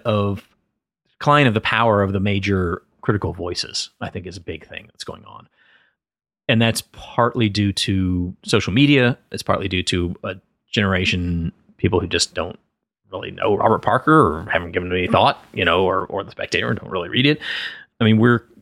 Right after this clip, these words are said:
Food and Wine's kind of in a, in a different category 'cause we're really a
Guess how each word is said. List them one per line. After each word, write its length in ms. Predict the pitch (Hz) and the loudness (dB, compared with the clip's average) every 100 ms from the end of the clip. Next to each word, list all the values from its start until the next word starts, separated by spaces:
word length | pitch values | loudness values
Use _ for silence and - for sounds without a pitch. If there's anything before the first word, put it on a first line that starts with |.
| - | -2
Food 140 | 127 | 4
and 80 | 113 | 6
Wine's 160 | 131 123 | 4 2
kind 160 | 117 | 0
of 80 | 104 | 2
in 120 | 98 | 2
a, 200 | 95 98 - | 2 0 -2
in 80 | 107 | -4
a 60 | 95 - - | -4 -8 -2
different 300 | 113 - - | -2 -2 -8
category 440 | - 110 104 98 | -4 0 2 2
'cause 140 | 101 | 2
we're 80 | 95 | 0
really 300 | 101 95 87 | 2 2 0
a 100 | 82 | -4